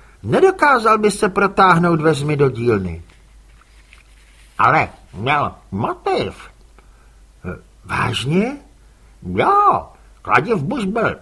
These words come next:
trpaslík. No, to není motiv. Pro trola jo. A kromě toho, jestli neudělal tohle, udělal určitě něco jinýho.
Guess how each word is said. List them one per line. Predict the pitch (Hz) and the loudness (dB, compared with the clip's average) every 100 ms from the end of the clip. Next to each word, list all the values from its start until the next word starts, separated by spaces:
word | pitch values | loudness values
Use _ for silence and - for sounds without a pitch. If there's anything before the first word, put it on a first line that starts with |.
| - | -4
trpaslík. | 151 180 370 - 127 110 85 - - - - _ - - | -2 0 -2 -2 -4 -2 -6 -10 -20 -20 -20 _ -20 -12
No, | 87 - - | -12 -12 -10
to | 98 | -4
není | 117 147 190 | 0 2 2
motiv. | 190 302 - 131 95 - - - - - - 78 - | 2 0 0 -2 -2 -8 -20 -20 -20 -20 -20 -20 -18
Pro | - 120 | -8 -6
trola | - - 269 311 | -2 0 2 4
jo. | 339 403 381 - - - - - - | 4 6 6 4 -6 -20 -20 -20 -18
A | 90 | -14
kromě | - 104 156 226 117 - | -8 -4 -4 -4 -8 -4
toho, | 240 294 120 - - - 107 | -4 -2 -4 -6 -20 -12 -8
jestli | 135 - 123 | -6 -4 -4
neudělal | 131 151 180 233 143 73 | -4 -4 -4 -2 -2 -4
tohle, | - 87 90 92 92 160 - - | -6 -6 -6 -8 -8 -14 -20 -18
udělal | - 165 285 - - - | -10 -8 -4 -4 -4 -4
určitě | 226 359 - 294 - 285 | -4 -4 -6 -8 -6 -6
něco | 226 120 202 - 208 208 | -6 -6 -6 -8 -8 -6
jinýho. | 98 131 127 123 87 60 | 0 0 0 -4 -8 -12